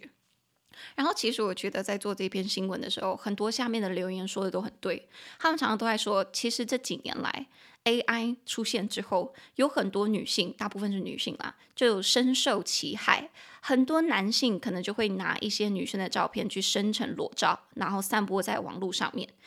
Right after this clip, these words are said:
有时候你不仔细看的话，那些照片的确看起来很像是真的他们的裸照。那那些女生完全没有人在帮他们，也完-，完全没有法律可以让他们去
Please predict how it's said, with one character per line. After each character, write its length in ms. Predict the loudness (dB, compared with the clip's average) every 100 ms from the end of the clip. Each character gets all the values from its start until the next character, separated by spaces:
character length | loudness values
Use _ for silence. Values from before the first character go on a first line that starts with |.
| -20 2
有 120 | 2
时 80 | 4
候 80 | 2
你 100 | 0
不 120 | -2
仔 120 | -4
细 160 | -4 -2
看 160 | -2
的 80 | -4
话， 200 | 0 0
那 100 | 0
些 100 | -2
照 200 | -2 -2
片 160 | 0 -2
的 100 | -2
确 100 | -4
看 160 | -4
起 100 | -4
来 40 | -6
很 320 | -6 -2 -2
像 220 | 0 -2
是 140 | -2 -4
真 240 | -2 0
的 80 | 0
他 120 | -4
们 80 | -6
的 100 | -6
裸 220 | -8 -8 -2
照。 200 | -2 -2 -12 -18 -18 0
那 100 | 2
那 120 | 4
些 140 | 0
女 160 | 2 2
生 200 | 2 2
完 160 | 2 2
全 120 | 2
没 120 | 4
有 100 | 4
人 100 | 0
在 140 | 0 -2
帮 220 | -2 -2
他 140 | 0
们， 200 | -2 -4 -10 -6
也 80 | 4
完-， 260 | 6 6 4
完 160 | 4 4
全 120 | 4
没 120 | 4
有 100 | 4
法 240 | 4 0 0
律 180 | 0 -2
可 140 | 0
以 60 | 0
让 120 | 0
他 40 |
们 80 | 0
去 140 | -2